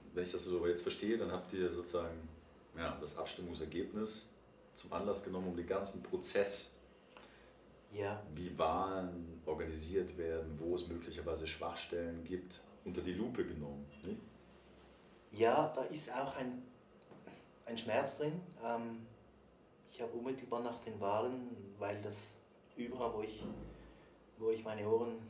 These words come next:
Speaker 2: hingehalten habe, war der Verdacht nach Wahlbetrug in der Luft.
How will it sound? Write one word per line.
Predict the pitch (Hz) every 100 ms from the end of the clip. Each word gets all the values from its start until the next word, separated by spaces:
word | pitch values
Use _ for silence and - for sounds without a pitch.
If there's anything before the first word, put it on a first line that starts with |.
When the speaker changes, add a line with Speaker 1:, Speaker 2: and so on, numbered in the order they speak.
| -
Speaker 2:
hingehalten | 120 120 110 107 113
habe, | 107 107 107
war | 104 104 104 - - - -
der | 104
Verdacht | - 104 104 110
nach | 110
Wahlbetrug | 98 107 120 - 127 123
in | 127
der | 123
Luft. | 120 147 -